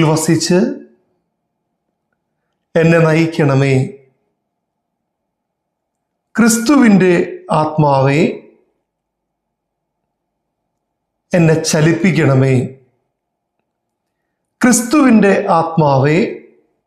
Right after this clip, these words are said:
എന്നിൽ നിറയണമേ. ക്രിസ്തുവിൻ്റെ ആത്മാവേ, എന്നെ മുദ്രയടിക്കണമേ.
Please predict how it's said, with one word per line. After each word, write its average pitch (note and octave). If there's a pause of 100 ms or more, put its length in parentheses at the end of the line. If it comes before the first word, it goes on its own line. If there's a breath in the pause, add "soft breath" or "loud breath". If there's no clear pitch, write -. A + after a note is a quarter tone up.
(1500)
എന്നിൽ E3 (500)
നിറയണമേ. D3 (2250)
ക്രിസ്തുവിൻ്റെ A3+ (420)
ആത്മാവേ, D3+ (3000)
എന്നെ E3+
മുദ്രയടിക്കണമേ. C#3